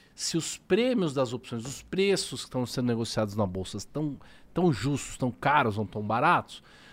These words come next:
você vai pegar a tal da volatilidade e vai pegar uma fórmula, que eu falei que é a tal do Black-Scholes, vai, vai jogar essa fórmula e ele vai dizer, "Olha, é,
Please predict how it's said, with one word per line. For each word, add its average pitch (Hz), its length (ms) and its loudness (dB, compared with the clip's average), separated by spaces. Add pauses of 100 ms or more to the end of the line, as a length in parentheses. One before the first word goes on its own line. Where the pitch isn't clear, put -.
(140)
você 151 400 4
vai 175 220 2
pegar 180 640 2 (300)
a 160 140 -2
tal 127 200 0
da 127 100 0
volatilidade 196 1160 0 (260)
e 160 80 -10
vai 151 180 2
pegar 139 280 2
uma 143 200 2
fórmula, 170 600 4
que - 80 -8
eu - 20 -10
falei 123 240 -2
que 127 60 -6
é - 20 -2
a - 20 -4
tal 123 140 -4
do 127 100 -4
Black-Scholes, 165 600 -2
vai, 208 200 0
vai 170 300 0
jogar 170 760 2 (360)
essa 165 300 -2
fórmula 208 500 0 (360)
e 208 200 -2
ele 208 120 0
vai 214 160 2
dizer, 190 260 4
"Olha, 135 440 6 (840)
é, 147 440 0